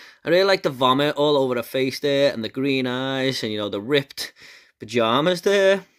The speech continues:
on her sleeves. I think that's a really cool pop vinyl. I love the way the hair's designed as well. Now, this was the last pop vinyl I bought,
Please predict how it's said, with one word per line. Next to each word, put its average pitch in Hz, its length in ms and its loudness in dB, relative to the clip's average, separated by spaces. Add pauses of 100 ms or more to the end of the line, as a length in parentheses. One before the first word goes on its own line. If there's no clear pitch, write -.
(120)
on 123 100 -8
her 120 80 -4
sleeves. 175 720 -2 (360)
I - 60 -18
think 147 140 -6
that's 143 140 -10
a 123 60 -4
really 113 300 -2
cool 113 300 -2
pop - 320 -8
vinyl. 107 500 -4
I 117 60 -8
love 127 160 -4
the 135 60 -6
way 127 180 2
the 120 120 -2
hair's 107 360 -4
designed 113 420 -4
as 107 100 -8
well. 123 240 -4 (300)
Now, 139 60 -4
this 170 200 -2
was 185 120 -2
the 175 100 0
last 139 560 -2
pop 123 220 -6
vinyl 143 420 -2
I 120 160 -2
bought, 120 560 -4